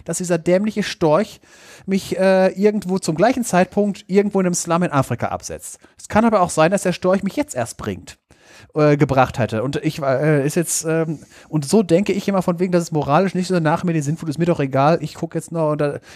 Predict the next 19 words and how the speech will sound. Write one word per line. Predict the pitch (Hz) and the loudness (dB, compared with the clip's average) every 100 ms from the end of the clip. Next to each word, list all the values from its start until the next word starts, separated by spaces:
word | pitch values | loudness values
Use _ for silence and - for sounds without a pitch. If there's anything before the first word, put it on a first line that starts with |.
| - | -6
es, | 147 - | -2 -2
es, | 160 160 - | 0 -2 -2
es | 160 - - | -4 -4 -4
schlagen | - 170 190 220 | -2 2 2 2
beide, | 156 160 202 180 143 | 2 2 2 -2 -2
beide | 151 190 165 | 0 2 2
Herzen | 170 - 175 | 0 -4 -6
in | |
meiner | 160 170 147 | -4 0 0
Brust, | 139 190 - 156 | 2 0 0 -2
aber | 160 151 | 2 0
ich | 147 | 0
weiß, | 147 170 185 | 0 0 0
dass | 170 | -6
es | 151 | -4
moralisch | 143 147 170 156 | -2 0 -2 -4
nicht | 139 | -10
gut | - 196 | -6 -4
ist. | 190 185 - | -2 -2 -4